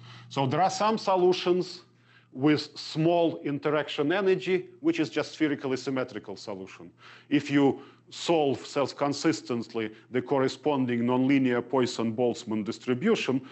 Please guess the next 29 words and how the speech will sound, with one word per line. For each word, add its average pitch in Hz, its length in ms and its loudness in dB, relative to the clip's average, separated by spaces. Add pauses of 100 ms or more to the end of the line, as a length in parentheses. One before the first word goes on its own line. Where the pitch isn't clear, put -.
(120)
it's - 180 -6
Poisson 131 560 0
because 117 440 -4 (100)
I 120 80 -2
am 117 120 -4
solving 110 400 0
for 113 160 -4
gravitational 113 600 -2
potential, 147 680 -2 (180)
it's 123 200 -4
Boltzmann 139 580 -2 (200)
because 131 280 -4
the 127 120 -2
density 131 680 -2 (180)
is 113 200 -8
given 117 500 0 (180)
by 120 280 -4
the 107 920 0
equilibrium 120 840 0
density 117 440 -2
distribution 123 680 0
in 117 140 0
a 110 40 0
given 113 280 0
potential, 101 640 -6 (120)
okay? 190 280 -2 (320)
Normal 131 380 2
thermodynamic 117 720 -2
thing. 87 300 -14